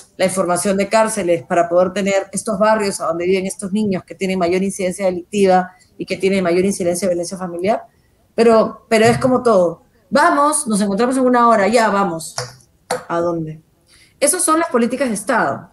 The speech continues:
que se reúnen en el Acuerdo Nacional, pero que a veces los políticos no les damos el valor que tienen, ¿no? Eso te da un norte, te da destino. Como te da destino decir, "Oye, necesitamos agua y necesitamos internet".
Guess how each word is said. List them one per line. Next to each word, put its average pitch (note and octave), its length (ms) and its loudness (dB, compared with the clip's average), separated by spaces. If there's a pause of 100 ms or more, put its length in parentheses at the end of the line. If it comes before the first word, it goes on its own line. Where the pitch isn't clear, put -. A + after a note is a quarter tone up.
que F3+ 100 -4
se F3+ 140 -4
reúnen G3+ 340 0
en F#3 80 0
el E3+ 120 0
Acuerdo F#3 280 0
Nacional, F3+ 600 -2 (440)
pero F#3 220 0
que F3+ 420 0 (200)
a F3 100 2
veces F#3+ 240 0
los G#3+ 100 -4
políticos G#3 640 -6 (100)
no G3 160 0
les G3 240 0
damos F#3+ 400 0
el E3 80 -6
valor E3 220 -2
que F#3 100 -8
tienen, D3 440 -4
¿no? F#3 180 -12 (140)
Eso A#3 200 -6
te A3+ 80 -2
da G#3 140 2
un G#3 140 2
norte, F3+ 340 0
te E3 100 -4
da E3+ 120 4
destino. F3+ 600 0 (480)
Como F#3 240 2
te G3 60 2
da G3+ 120 4
destino A3+ 360 2
decir, G#3+ 320 0
"Oye, F#3+ 140 0
necesitamos F3 640 -4
agua A3 280 4
y G#3+ 40 -2
necesitamos F3 580 -6
internet". D3+ 540 -14